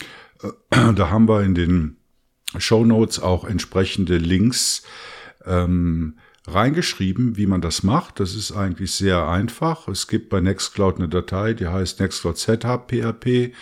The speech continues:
Die kopiert man einfach auf den, äh, zum Hoster rüber und führt die dort aus und dann wird man durch die Installation durchgeführt.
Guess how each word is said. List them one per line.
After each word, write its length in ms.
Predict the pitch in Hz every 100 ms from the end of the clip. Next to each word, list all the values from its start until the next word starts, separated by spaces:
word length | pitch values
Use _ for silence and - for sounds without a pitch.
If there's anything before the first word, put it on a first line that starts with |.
| - - -
Die 60 | 85
kopiert 460 | - 92 - 104 101
man 140 | 87
einfach 460 | 90 95 - 95 80
auf 200 | 85 -
den, 540 | - 80 87 87 85
äh, 260 | - 85 87
zum 240 | 95 73
Hoster 380 | 92 95 - 76
rüber 480 | 92 92 117 117 - - - - -
und 300 | 85 87 -
führt 300 | - 104 -
die 80 | 85
dort 260 | 85 -
aus 400 | 82 87 101 -
und 200 | 87 76
dann 160 | 90 78
wird 160 | 92
man 100 | 101
durch 220 | 87 80 -
die 120 | 85
Installation 720 | 87 - 80 82 - 87 80
durchgeführt. 720 | 95 107 - - - 113 110